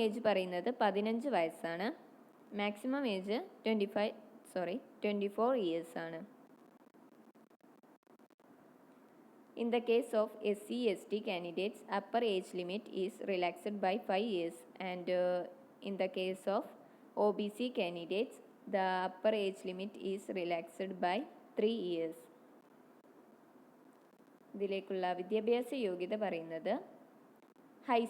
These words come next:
school tenth with, uh, minimum fifteen percentage mark ഉണ്ടായിരിക്കണം. ഐ ടി ഐ in notified trade. ഇതിലേക്കുള്ള അപേക്ഷാ ഫീസ് യു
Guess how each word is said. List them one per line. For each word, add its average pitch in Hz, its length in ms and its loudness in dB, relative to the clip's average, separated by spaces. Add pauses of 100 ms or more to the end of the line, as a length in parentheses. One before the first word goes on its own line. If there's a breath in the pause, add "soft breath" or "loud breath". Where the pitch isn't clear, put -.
school 285 280 0 (520)
tenth 208 320 0 (160)
with, 196 300 -2
uh, 196 260 2 (140)
minimum 214 340 0 (840)
fifteen 226 420 -2 (100)
percentage 202 640 2 (120)
mark 175 320 -2
ഉണ്ടായിരിക്കണം. 175 500 -4 (220)
ഐ 190 40 2 (120)
ടി 190 160 0
ഐ - 20 -2 (120)
in 190 60 -4 (120)
notified 180 500 -4 (460 loud breath)
trade. 185 300 2 (2250)
ഇതിലേക്കുള്ള 180 580 -2 (500)
അപേക്ഷാ 190 420 0 (120)
ഫീസ് 165 360 -4 (680)
യു 240 100 2